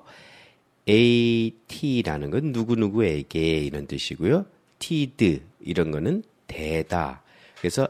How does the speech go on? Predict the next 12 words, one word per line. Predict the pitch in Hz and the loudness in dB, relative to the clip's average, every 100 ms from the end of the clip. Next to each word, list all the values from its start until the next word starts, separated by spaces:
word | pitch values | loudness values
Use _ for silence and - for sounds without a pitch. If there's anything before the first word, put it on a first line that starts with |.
| - | -4
attitude라는 | - 98 101 98 104 98 - 98 90 82 78 76 | 0 2 4 2 0 -4 -6 -8 -4 -2 -2 -6
것은 | 85 147 180 - - - | -6 -6 -6 -10 -20 -4
뭐뭐에 | 101 107 107 104 107 127 | 4 4 4 2 0 -2
대드는 | - 76 76 73 85 85 101 107 101 | -6 -4 -4 -4 -4 -4 -4 -4 -4
것, | 87 73 _ - | -4 -4 _ -10
그래서 | 73 - | -8 -6
뭐뭐에 | 101 90 92 90 90 143 220 - - - - | -2 0 2 2 2 2 0 -8 -20 -20 -2
들이붓는 | 101 95 85 82 90 143 180 | 2 2 2 -2 0 -2 -2
태도를 | - 156 135 117 104 104 143 - | -6 -4 -4 -2 0 0 -4 -2
attitude라고 | 98 113 131 139 135 - 101 78 76 80 95 | 2 4 2 -2 -6 -4 -6 -4 -4 -2 -6
하게 | - 98 | -4 -4
됩니다. | 87 76 78 80 | -4 -4 -2 -4